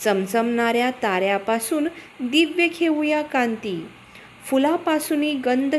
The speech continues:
घेऊया, कोकिळाकडून गाणे, झुळझुळणाऱ्या झऱ्यापासूनी घेऊ नवे तराने, झाडापासून घेऊ सावली, मातीपासून जगणे,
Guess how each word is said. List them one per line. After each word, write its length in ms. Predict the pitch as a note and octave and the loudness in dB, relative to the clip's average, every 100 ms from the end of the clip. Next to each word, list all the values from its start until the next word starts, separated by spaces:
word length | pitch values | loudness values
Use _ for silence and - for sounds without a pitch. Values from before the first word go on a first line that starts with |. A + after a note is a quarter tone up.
| D4+ | 0
घेऊया, 480 | C#4 A#3+ A#3+ A#3+ B3 | 0 2 2 2 2
कोकिळाकडून 1080 | B3 A3 G#3 - C4 B3+ G#3 G3+ F#3+ F#3 F#3 | 2 2 2 2 2 2 0 0 0 0 0
गाणे, 420 | F3+ E3 G3 C#4 G#4 - - - - | 0 0 0 -2 -4 -12 -20 -20 -16
झुळझुळणाऱ्या 960 | G3+ A3+ G#3+ G3 A3+ A3+ A3 G#3+ G#3 A3 | -6 0 2 2 0 0 0 2 2 0
झऱ्यापासूनी 1000 | A3 G#3+ G3 F#3+ F#3+ G#3 G#3 B3+ D4 F4 - | 0 0 2 2 0 -2 0 0 0 0 0
घेऊ 340 | A#3 G3+ A#3 F4+ | 2 2 2 2
नवे 360 | E4+ C#4+ C#4 C4+ | 2 2 0 2
तराने, 560 | A#3+ G#3 F#3 F3 D#3 D#3 - - - - - A3 | 2 2 0 -2 -4 -10 -16 -20 -20 -20 -14 -10
झाडापासून 880 | G#3 A#3 A#3 B3+ - D#4 D4+ - D4+ | -4 -2 2 0 0 0 0 -2 -2
घेऊ 380 | C4+ B3 A#3 C4+ | 0 2 2 0
सावली, 540 | C#4+ D4 C4 C4 C4 | -2 0 2 2 2
मातीपासून 1040 | C4 A3 F#3+ F#3 C#4 D#4 C#4 A3+ A3 A3 F#3 | 0 -2 -4 -4 -2 -2 -2 -2 -2 -4 -4
जगणे, 540 | F3+ E3+ F3 A3 A#3 | -2 0 2 0 0